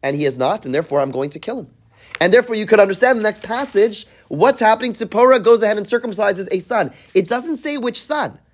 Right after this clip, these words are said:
Rashi and all the commentators understand it's the younger son. But according to this approach,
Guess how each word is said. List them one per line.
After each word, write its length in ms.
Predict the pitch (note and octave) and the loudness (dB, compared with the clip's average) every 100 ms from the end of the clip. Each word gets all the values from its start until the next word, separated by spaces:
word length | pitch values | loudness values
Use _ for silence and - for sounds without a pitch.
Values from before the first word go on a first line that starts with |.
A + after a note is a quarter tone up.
| _ _ - | _ _ -4
Rashi 480 | D#3+ A#3+ D4+ - A3+ | 2 2 2 0 0
and 100 | G#3 | 2
all 160 | C4 | 2
the 60 | C4 | 2
commentators 500 | - A#3+ A#3+ A3+ G3 | -2 -6 -4 -6 -4
understand 380 | G3 F3+ G#3 G#3 | -6 -4 -4 -4
it's 100 | G#3 | -6
the 80 | |
younger 380 | A3 A3+ C#4 B3+ | -2 0 0 -2
son. 340 | G3 C#3+ F2 - _ _ _ - | -2 -4 -4 -12 _ _ _ -2
But 100 | G3+ | 0
according 280 | G#3+ C4+ A#3 | 6 4 4
to 60 | |
this 100 | A3 | -4
approach, 600 | G#3 F3 G#3 - - - | -2 2 0 0 -8 -10